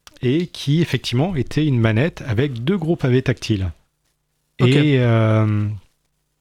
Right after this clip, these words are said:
Speaker 1: et donc moi je, je l'ai cette manette, euh, j'ai, j'ai sauté dessus pour essayer, je voulais voir comment, vraiment comment ça réagissait,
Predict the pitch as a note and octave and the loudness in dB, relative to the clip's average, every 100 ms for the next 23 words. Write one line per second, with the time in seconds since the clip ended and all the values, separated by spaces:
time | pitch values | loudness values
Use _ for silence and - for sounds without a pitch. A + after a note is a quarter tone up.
0 | _ - - - C#3 A#2 C#3+ - C#3+ D3+ | _ -14 -14 -6 0 2 2 0 -2 0
1 | B2 D#3+ D#3 D3+ - A#2 C#3+ - A#2+ G#2 | 0 2 0 -2 -4 0 0 -2 -4 -2
2 | G2 G2+ G2 F#2+ G2 G2 - C#3+ B2+ - | -2 -2 -2 -4 -6 -6 -6 -4 -4 -2
3 | D3 - A2 - A2+ A#2+ B2 G#2+ G2+ B2+ | -4 0 -2 0 -2 -2 0 0 2 0
4 | C3+ - A2 B2 A#2 G2+ A2+ C#3 A#2+ G#2+ | 0 0 0 0 0 0 0 0 0 -2
5 | A2+ G#2 A#2 A2 G2+ G2+ - D#3 | -4 -4 0 0 2 0 -2 -4